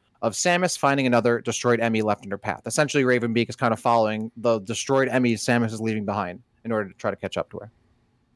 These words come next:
Samus destroys the final communication relay, then heads to Kataris to take out the Malkin forces there and the thermal energy generator. There, she not only takes out the Malkin forces, but finds a heavily experimented on Kraid in the facility.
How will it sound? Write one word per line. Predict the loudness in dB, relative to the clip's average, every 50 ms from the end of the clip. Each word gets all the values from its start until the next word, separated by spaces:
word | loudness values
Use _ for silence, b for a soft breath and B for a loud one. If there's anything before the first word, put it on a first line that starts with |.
| B B B B
Samus | B -2 0 2 2 0 0
destroys | 0 0 0 2 2 2 2 2
the | 0
final | -2 0 2 2 2 2 0
communication | -2 0 0 0 0 0 0 0 0 0 -2 -2
relay, | -2 0 0 2 2 2 2 2
then | 2 0
heads | 0 0 -2 -2 -2
to | -6
Kataris | -8 -8 -8 -4 -2 0 2 2 0 0 -4 -8 -16 _ _ _ _ _
to | -10 -8
take | -4 -2 -2 0
out | 0 0 0
the | 0 0
Malkin | 2 2 2 0 -2 -6
forces | -4 0 0 0 0 -2 -4 -2
there | 0 2 2 2 2
and | 0 0
the | -2
thermal | 0 0 2 2 2 2 0
energy | 0 -2 -2 -4 -4 -2
generator. | 0 0 0 2 0 0 0 -2 -6 -12 b b b b b
There, | -4 -2 0 2 2 0 -2 -4 -6
she | -4 -2 0
not | 0 2 2 2
only | 2 0 0 -2
takes | 0 0 -2 0 -2 -2
out | -4
the | -2 0
Malkin | 0 0 0 -2 -4 -8
forces, | -4 0 0 0 0 -4 -6 -6
but | -6 -4
finds | 0 0 0 0 -2 -4
a | -4
heavily | -2 0 -2 0 0 0 2 2
experimented | 0 -2 -2 -2 -2 0 0 2 0 0 0 0 0
on | 2 2 0 0
Kraid | -2 -4 -2 0 0 2 2 2
in | 0 0
the | 0 -2
facility. | -2 -2 -2 0 0 0 0 -2 -4 -8 -14